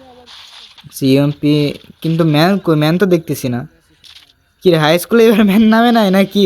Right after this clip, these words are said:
বুঝলাম না, অনেক দিন পর আসলাম ভাই স্কোয়াড নিয়ে, একটু ম্যান থাকবে দু একটা, তা না। আচ্ছা, আমি একটু লুট নিয়ে নিই কিছুক্ষণ, তাইলে আমার একটা স্কোয়াড দরকার। আচ্ছা, আমার স্কার বা এইটা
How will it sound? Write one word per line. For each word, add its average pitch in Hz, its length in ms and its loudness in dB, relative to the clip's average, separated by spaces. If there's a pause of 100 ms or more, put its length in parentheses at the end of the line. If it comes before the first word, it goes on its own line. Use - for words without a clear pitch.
বুঝলাম 196 300 0 (100)
না, 131 80 -2 (1300)
অনেক 214 340 2
দিন 247 160 0
পর 240 100 4 (100)
আসলাম 180 320 -2
ভাই 160 100 4 (100)
স্কোয়াড 165 280 -2
নিয়ে, 127 140 -4 (180)
একটু 180 180 -10 (220)
ম্যান 170 140 -2 (100)
থাকবে 190 300 0
দু 139 60 0 (120)
একটা, 131 200 -8 (580)
তা 202 80 -2 (120)
না। 139 60 -2 (960)
আচ্ছা, 175 280 -8
আমি 147 140 0
একটু 165 100 -8 (100)
লুট 160 160 2 (120)
নিয়ে 151 220 0
নিই 131 160 -4
কিছুক্ষণ, 139 440 -10
তাইলে 135 240 0 (260)
আমার 147 200 -2
একটা 156 120 -4 (160)
স্কোয়াড 185 280 -2
দরকার। 127 260 -6 (2000)
আচ্ছা, 151 200 -6
আমার 151 160 2 (180)
স্কার 156 280 -2
বা 156 80 4 (280)
এইটা 135 340 -8